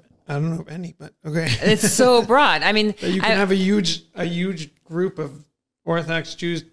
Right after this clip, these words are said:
Speaker 1: discussing intense halachic,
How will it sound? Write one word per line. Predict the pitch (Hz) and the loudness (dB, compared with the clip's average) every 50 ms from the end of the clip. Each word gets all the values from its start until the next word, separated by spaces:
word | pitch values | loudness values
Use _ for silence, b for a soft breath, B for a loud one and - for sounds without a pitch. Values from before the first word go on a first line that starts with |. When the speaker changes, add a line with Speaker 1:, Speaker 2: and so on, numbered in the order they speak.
| _ - | _ -10
Speaker 1:
discussing | 175 160 - - 165 156 - - 165 160 - - 156 - _ _ _ _ _ _ _ _ | -8 -6 -6 -6 -6 -6 -4 -4 -6 -6 -6 -8 -10 -12 _ _ _ _ _ _ _ _
intense | 160 160 151 - - 156 165 170 165 - | -4 -4 -4 -2 -2 -4 -4 -4 -4 -6
halachic, | 156 156 156 160 160 160 - 160 156 147 - | -6 -4 -4 -4 -6 -6 -6 -6 -8 -8 -10